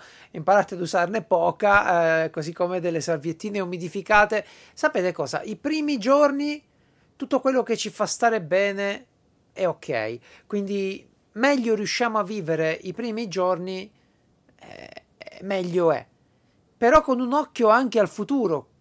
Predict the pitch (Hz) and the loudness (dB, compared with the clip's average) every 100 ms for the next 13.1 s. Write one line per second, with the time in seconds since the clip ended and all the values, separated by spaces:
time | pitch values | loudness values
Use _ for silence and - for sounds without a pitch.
0 | - 202 190 - 190 180 - 170 196 208 | -10 -8 -6 -4 -4 -4 -8 -10 -6 -4
1 | 202 185 180 180 180 - 170 170 160 143 | -4 -6 -6 -6 -6 -8 -8 -6 -6 -6
2 | 131 285 - - 151 113 156 165 - 160 | 6 6 6 -2 -12 -10 -6 -4 -4 -6
3 | 170 - - 180 147 151 175 - _ - | -6 -6 -4 -4 -4 -6 -10 -12 _ -2
4 | 233 269 - 240 247 - 277 247 233 247 | 0 0 2 2 2 0 2 2 2 0
5 | 226 214 220 226 214 185 208 208 196 175 | 0 2 2 2 -2 0 0 0 -2 -2
6 | 185 175 - 170 123 120 120 120 135 147 | -2 -2 -2 -6 -4 -6 -8 -12 -14 -14
7 | _ _ _ _ - 147 143 - 160 202 | _ _ _ _ -6 -2 -2 -2 0 2
8 | 226 233 196 175 - 180 175 175 202 214 | 2 2 0 0 -2 -6 -6 0 0 2
9 | 262 262 226 240 220 262 220 220 180 175 | 4 4 2 -4 4 6 8 6 0 -2
10 | 170 208 - 226 208 180 156 156 160 175 | 0 0 0 -4 -2 -2 -2 -4 -6 0
11 | 170 175 - _ _ _ - 269 - 233 | 0 0 -6 _ _ _ -2 0 2 2
12 | 226 196 220 240 185 160 147 151 151 156 | 0 -4 -8 -8 -6 -4 -2 -4 -8 -10
13 | 196 | -14